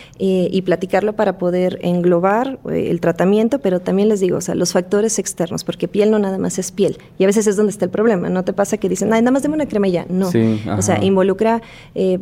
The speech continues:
Speaker 1: pues ustedes se van a tener que enterar de varias cosas, o sea, lo de los estudios y eso, pero es un proceso que se puede llevar de una manera muy confortable.
Speaker 2: Exacto. Les
Speaker 1: Ujú.
Speaker 2: va, llegan, por ejemplo, les digo, "Vamos a abrir la mente y vamos a
Speaker 1: Ujú.
Speaker 2: descubrir muchas cosas", pero pues tú tranquilo, o sea, estás acá con nosotros los expertos,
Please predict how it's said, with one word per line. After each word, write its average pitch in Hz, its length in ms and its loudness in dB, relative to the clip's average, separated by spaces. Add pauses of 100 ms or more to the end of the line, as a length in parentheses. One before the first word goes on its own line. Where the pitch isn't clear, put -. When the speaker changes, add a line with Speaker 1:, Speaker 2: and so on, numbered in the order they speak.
(100)
Speaker 1:
pues 202 160 0
ustedes 240 260 2
se 262 80 -2
van 233 100 2
a 226 60 0
tener 208 220 0
que 220 60 0
enterar 185 320 2
de 185 80 2
varias 180 320 0
cosas, 269 560 2
o 185 40 -4
sea, 185 100 -4
lo 170 100 -4
de 156 100 -2
los - 140 -6
estudios 262 520 0
y - 40 4
eso, 285 140 0
pero 302 140 0
es 302 100 0
un 381 80 2
proceso 247 340 -2
que 233 100 -4
se 196 120 -2
puede 196 260 0
llevar 180 480 0
de 185 80 0
una 202 100 2
manera 185 220 2
muy 175 120 0
confortable. 170 720 -4
Speaker 2:
Exacto. 95 580 -2
Les 107 260 0
Speaker 1:
Ujú. 208 160 0
Speaker 2:
va, 117 140 2 (120)
llegan, 131 340 2
por 113 100 -2
ejemplo, 104 240 -6
les 113 100 -6
digo, 104 140 -2 (100)
"Vamos 131 360 -2
a - 40 -4
abrir 107 220 -2
la 110 120 2
mente 113 580 -2 (380)
y 107 80 0
vamos 98 140 2
a 90 100 0
Speaker 1:
Ujú. - 60 -
Speaker 2:
descubrir 104 260 -2
muchas 117 340 -2
cosas", 143 360 -4
pero 107 160 0
pues 113 120 -8
tú 135 120 -8
tranquilo, 147 520 0
o 107 60 2
sea, 117 180 2
estás 123 280 -2
acá 139 160 -4
con 139 140 -2
nosotros 131 300 -4
los 117 120 0
expertos, 127 600 -4